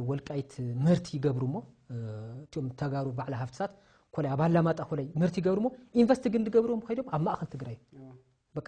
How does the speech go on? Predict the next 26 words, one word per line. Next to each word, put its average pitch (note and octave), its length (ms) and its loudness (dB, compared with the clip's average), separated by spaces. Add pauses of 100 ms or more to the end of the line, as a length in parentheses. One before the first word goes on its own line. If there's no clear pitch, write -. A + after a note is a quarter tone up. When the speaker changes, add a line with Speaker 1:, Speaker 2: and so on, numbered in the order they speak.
Speaker 1:
ብጣዕሚ A3+ 300 4
ዝገርም G#3+ 360 6
ማለት C3+ 240 -4
እዩ። C3+ 100 -8 (600)
ኣብ F3+ 140 6
ኣላማጣ C4 440 8
ምህርቲ A3 260 6
ይገብሩ፣ F3+ 320 2 (280)
ኣብ D#3+ 140 4
ወልቃይት G#3 380 6
ምህርቲ G3 220 2
ይገብር፣ F3 380 0
ግን F#3+ 220 4
ከይዶም F3+ 340 2
ኢንቨስት F#3 320 -2
ዝገብሩ E3+ 300 -2
እንታይ C4 240 2
ማለት C#4 240 4
እዩ? F#4+ 100 4 (840)
ወልቃይት B3 540 4
ራያ A#3 240 6 (540)
ብማሓደር G#3 760 2
ናብ F#3 200 0
ትግራይ F#3 320 2
ዓይቅፎ - 340 -4
እምበሪ G#3+ 260 -4